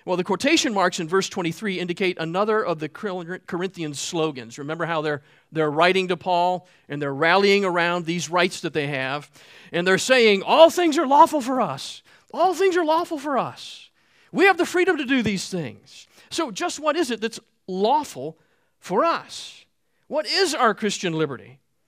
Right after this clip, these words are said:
How are we to understand what is lawful for us? I think we can think about it this way.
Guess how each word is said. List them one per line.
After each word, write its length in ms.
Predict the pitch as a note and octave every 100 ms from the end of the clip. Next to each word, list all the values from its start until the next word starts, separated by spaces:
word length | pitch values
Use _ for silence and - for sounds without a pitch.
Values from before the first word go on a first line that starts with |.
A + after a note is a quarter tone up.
| _ -
How 180 | A#3 D#4+
are 80 |
we 100 | E4
to 120 | D#4+ C4
understand 600 | C4 A#3+ - G3+ G3 F3+
what 100 | F#3
is 140 | D3+
lawful 380 | D3+ E3 F3+ D#3
for 240 | D3+ C3
us? 340 | A2+ C#3 - - _ _ -
I 120 | G#3+
think 200 | - D4+
we 80 | E4
can 140 | D4
think 220 | - A#3
about 200 | G#3 D#3+
it 120 | D#3+ C3
this 240 | E3+ -
way. 100 | -